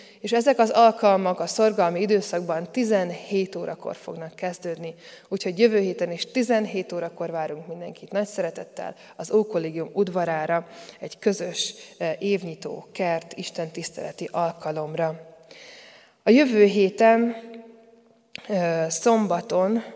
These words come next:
kilenc órakor az Emmausban zsoltáros napot tartunk. Aki szívesen énekel és szívesen ismer meg akár új énekeket, azokat nagy szeretettel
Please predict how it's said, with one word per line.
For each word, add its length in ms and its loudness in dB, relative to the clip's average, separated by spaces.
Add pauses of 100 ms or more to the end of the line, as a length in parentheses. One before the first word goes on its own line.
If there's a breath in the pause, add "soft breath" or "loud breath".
(160)
kilenc 460 4
órakor 400 2
az 160 -2
Emmausban 800 0
zsoltáros 840 -2
napot 460 -6 (400 loud breath)
tartunk. 720 -2 (360 loud breath)
Aki 460 -4
szívesen 580 -2
énekel 440 2
és 120 -4
szívesen 420 -4
ismer 400 -2
meg 160 -4
akár 340 -8
új 320 -4
énekeket, 640 -2
azokat 340 -10
nagy 160 -4
szeretettel 680 -6